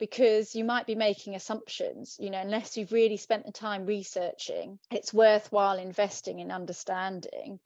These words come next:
the way that they work and the impact they have, and whether there's something there that's going to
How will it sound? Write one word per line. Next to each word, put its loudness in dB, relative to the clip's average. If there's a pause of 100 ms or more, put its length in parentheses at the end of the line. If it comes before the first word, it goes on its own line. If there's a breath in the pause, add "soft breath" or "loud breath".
the 2
way 6
that 0
they 0
work -2
and -4
the -4
impact -6
they 0
have, -8 (160)
and 0
whether 2 (100)
there's 2
something -4
there 2
that's -8
going 0
to -4